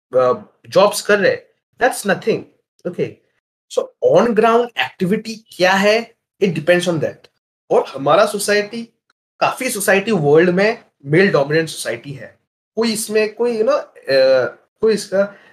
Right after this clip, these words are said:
विरोध नहीं कर सकता। But it is true। See, I support feminism because I believe in equality of gender।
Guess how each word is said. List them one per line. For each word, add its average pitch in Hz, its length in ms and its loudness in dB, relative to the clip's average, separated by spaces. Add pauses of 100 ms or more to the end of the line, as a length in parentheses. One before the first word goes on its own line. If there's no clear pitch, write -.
(140)
विरोध 190 260 4
नहीं 180 180 2
कर 147 100 0
सकता। - 540 -16 (420)
But 196 120 0
it 180 120 -2
is 208 220 -4
true। - 180 -20 (600)
See, - 200 -6
I 190 340 -2
support 220 280 0 (140)
feminism 196 460 -2 (640)
because 214 440 0 (420)
I 151 40 -2
believe 151 400 -4
in 190 240 -6
equality 147 440 -4
of 123 60 -14
gender। 123 360 -2